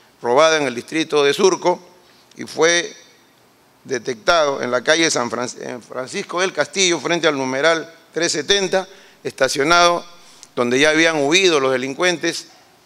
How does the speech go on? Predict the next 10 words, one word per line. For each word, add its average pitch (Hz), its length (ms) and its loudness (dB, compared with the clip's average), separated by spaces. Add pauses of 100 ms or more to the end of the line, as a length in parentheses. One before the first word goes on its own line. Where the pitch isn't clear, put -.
y 135 220 0
el 123 240 -2
sereno 160 420 2
de 156 60 -2
servicio 156 560 -2 (340)
comunicó 123 840 -2
la 120 120 -6
ubicación 139 460 -2
del 147 140 0
vehículo, 151 600 -2